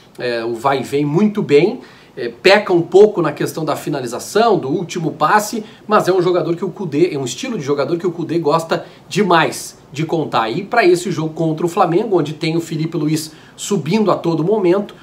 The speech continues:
o Marcos Guilherme, ele tem essa capacidade um pouco maior em relação ao Bosquilha. Não que o Bosquilha não faça isso, faz e faz muito bem também, né?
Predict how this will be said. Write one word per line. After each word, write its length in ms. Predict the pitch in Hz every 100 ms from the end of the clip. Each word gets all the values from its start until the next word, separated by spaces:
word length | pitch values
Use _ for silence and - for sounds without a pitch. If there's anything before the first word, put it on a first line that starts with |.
| -
o 80 | 196
Marcos 380 | 170 175 175 160
Guilherme, 400 | 165 143 160 170
ele 100 | 165
tem 220 | 175 180
essa 180 | 170 165
capacidade 640 | 151 147 156 160 156 143
um 80 | 160
pouco 380 | 156 170 165 180
maior 580 | 165 160 139 151 156 - - 170
em 80 |
relação 480 | 135 156 147 - 143
ao 160 | 143 147
Bosquilha. 520 | 160 165 - 127 90
Não 160 | 180 196
que 100 | 226
o 40 |
Bosquilha 400 | 214 - - 214
não 160 | 220 214
faça 380 | 202 202 202
isso, 320 | 190 175 - - - - -
faz 380 | 208 208 208 -
e 100 | 196
faz 260 | 208 175
muito 320 | 180 214 208
bem 180 | 175 190
também, 380 | 185 202 165 156
né? 220 | 131 165